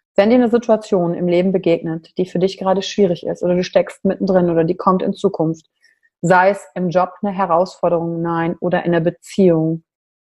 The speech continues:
oder im Single-Dasein und in einer Beziehung, wie auch immer, das lässt sich auf alles anwenden und das ist das Geile daran. Lautet die Frage, wenn du mittendrin steckst, „Was ist das Positive hieran?“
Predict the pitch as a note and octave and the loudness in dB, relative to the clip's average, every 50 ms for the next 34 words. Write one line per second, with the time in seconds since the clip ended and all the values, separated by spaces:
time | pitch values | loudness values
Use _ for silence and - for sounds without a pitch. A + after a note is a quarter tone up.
0 | _ _ _ _ _ _ _ G3+ F3+ F3+ E3+ E3 D#3+ D#3+ D#3+ D#3+ - - - D#3+ | _ _ _ _ _ _ _ 2 4 4 4 4 2 2 0 -2 -2 -2 -2 0
1 | D#3 D3+ C#3 C#3 - - - - - B3 B3 A3+ F3+ D#3+ D#3 D3+ D3+ D#3 E3 D#3 | 0 0 0 -2 -6 -10 -6 -2 0 2 4 4 2 2 2 0 0 0 -2 -2
2 | D3+ D#3 D#3+ D#3+ D3+ D#3 - G2 D3 D#3+ D#3 D#3 D#3+ - - - E3 D#3+ D#3+ D#3+ | 0 0 0 -2 -2 -4 -4 -4 -2 -2 0 -2 -4 -6 -6 -6 -6 -4 -4 -4
3 | - - E3+ F3+ G#3 F#3+ G3+ - F#3+ F#3 E3+ D3 D3 E3+ - G#3 F#3+ - G#3+ F#3 | -4 -2 2 2 2 2 2 -2 -4 -4 -4 -4 -6 -6 -6 -6 -6 -4 -4 -6
4 | E3+ - - _ - G#3 G3+ F3+ - - - E3 E3 D#3 D#3+ E3 E3+ E3+ E3+ F3 | -6 -6 -6 _ 0 0 0 0 -2 -6 -8 -8 -8 -6 -6 -8 -8 -6 -6 -6
5 | F3+ F3+ _ _ _ - E3+ E3 E3+ E3+ E3+ E3 D#3+ - D#3 F3 F3+ - _ _ | -6 -8 _ _ _ -6 -4 -4 -4 -4 -4 -6 -6 -6 -8 -10 -10 -14 _ _
6 | _ _ _ _ _ _ _ _ _ _ _ _ _ _ F#3 F#3+ G3 G#3+ G3+ A3 | _ _ _ _ _ _ _ _ _ _ _ _ _ _ 2 2 2 0 -2 -6
7 | G#3+ - - - G3 F#3 F3+ F3 F3 E3+ F3 F3 F#3 - _ _ _ _ _ _ | -8 -8 -6 -2 0 0 2 2 0 0 0 -4 -8 -14 _ _ _ _ _ _
8 | _ _ _ _ _ _ _ _ _ _ _ _ _ _ _ _ _ _ _ _ | _ _ _ _ _ _ _ _ _ _ _ _ _ _ _ _ _ _ _ _
9 | - G3 F#3+ F#3 G3 G#3 G#3 G3 F#3 F#3+ F#3 F3 - - E3+ D#3+ D#3+ - - - | 0 2 4 4 2 0 0 -2 0 0 0 -2 -2 -4 -6 -6 -6 -8 -12 -20
10 | _ _ _ _ _ _ _ _ _ _ _ _ _ _ - E3 F3+ F#3+ G#3+ C4+ | _ _ _ _ _ _ _ _ _ _ _ _ _ _ -2 2 2 2 2 0
11 | - - - - - _ _ _ _ _ _ _ _ _ _ _ _ _ _ - | -4 -10 -20 -20 -20 _ _ _ _ _ _ _ _ _ _ _ _ _ _ 2
12 | G#3 F#3+ F#3 F#3 - - _ _ - - - _ _ _ _ _ _ _ _ _ | 2 2 2 0 -6 -16 _ _ -20 -20 -20 _ _ _ _ _ _ _ _ _
13 | _ _ _ _ _ _ _ _ - G3 F#3+ F#3+ - - - - A#3 A#3 B3 A#3 | _ _ _ _ _ _ _ _ -2 -2 -2 -2 -6 -14 -2 2 4 4 4 4
14 | G3+ G#3 G3+ G3+ - - G3+ F#3 F3 D#3+ F3 F3+ - - - G3 F3+ F3 F3+ F3 | 4 2 0 -2 -2 -2 0 0 0 0 -2 -4 -4 -2 0 0 0 0 -2 -4
15 | F3+ F#3 F3+ F3+ F#3 - F#3+ | -6 -6 -4 -6 -6 -8 -10